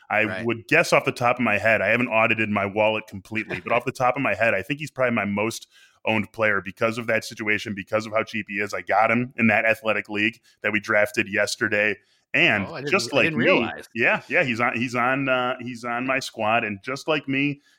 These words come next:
Speaker 1: and like our coworker, uh, Derek Van Riper, Dare Ogunbowale is a Badger, and, and
Speaker 2: Yeah.
Speaker 1: Badgers just get the job done. Badger running backs,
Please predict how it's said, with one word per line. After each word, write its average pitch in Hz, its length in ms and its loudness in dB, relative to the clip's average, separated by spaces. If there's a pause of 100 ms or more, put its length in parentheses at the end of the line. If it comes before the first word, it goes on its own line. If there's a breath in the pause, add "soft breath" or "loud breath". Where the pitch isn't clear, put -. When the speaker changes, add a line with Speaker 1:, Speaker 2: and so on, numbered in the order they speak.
Speaker 1:
and 104 180 0
like 110 220 2
our 107 100 4
coworker, 123 640 2
uh, 104 180 6
Derek 110 300 0
Van 101 140 -2
Riper, 110 460 0 (720)
Dare 135 280 4
Ogunbowale 120 460 2
is 92 80 -6
a 87 60 -14
Badger, 95 400 -4 (400)
and, 104 200 -4
and 104 220 -2
Speaker 2:
Yeah. 156 160 0
Speaker 1:
Badgers 156 240 2
just 113 220 -8
get 139 120 0
the 135 60 -6
job 113 380 2
done. 85 200 0
Badger 135 280 0
running 127 260 2
backs, 107 460 0